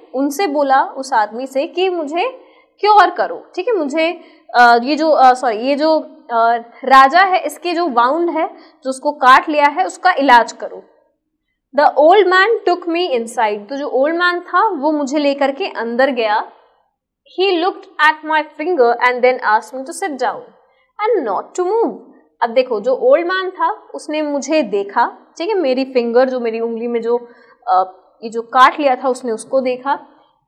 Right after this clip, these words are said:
and उसने मुझसे बोला, "Sit down", बैठो, और हिलना मत, do not move, okay?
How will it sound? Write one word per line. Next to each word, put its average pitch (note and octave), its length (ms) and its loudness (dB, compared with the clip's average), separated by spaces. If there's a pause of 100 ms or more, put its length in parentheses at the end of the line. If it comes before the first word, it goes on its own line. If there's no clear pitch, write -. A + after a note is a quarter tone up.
(160)
and - 360 -6
उसने D#4+ 220 -8
मुझसे D#4+ 260 -4
बोला, D4+ 240 2
"Sit G#4 300 0
down", A#3 400 2 (760)
बैठो, B3+ 640 0 (220)
और C#4 180 4 (1200)
हिलना A4 560 2
मत, - 280 -4 (120)
do B3+ 280 -6
not G4 380 0
move, C#4+ 360 -2 (100)
okay? B4 340 -8